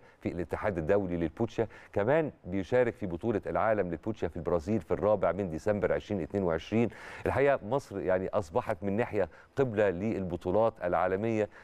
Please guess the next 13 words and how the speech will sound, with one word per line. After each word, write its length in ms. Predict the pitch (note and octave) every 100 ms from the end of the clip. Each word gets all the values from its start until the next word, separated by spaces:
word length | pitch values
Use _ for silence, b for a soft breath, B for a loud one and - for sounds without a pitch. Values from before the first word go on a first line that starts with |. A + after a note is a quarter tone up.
| B C#2+
وده 440 | D2+ F2+ F2 A2
كلنا 340 | G#2+ F#2+ A2
لمسناه 420 | G2 F2 E2 - G#2
في 100 | -
الفترة 320 | - G#2+ F2+
الأخيرة، 420 | B1+ - A#2 A2+
ومن 220 | G2+ F#2
ناحية 200 | G#2 -
تانية 260 | F#2 A2+ G2
كمان 320 | F#2+ G2+ A#2+
المشاركات 680 | G#2 F#2+ F#2 G2 F#2+ A2 -
المصريين 600 | F#2 D#2+ - E2 F#2 G#2
والمصريات 640 | E2 D#2+ D2+ - F2 G2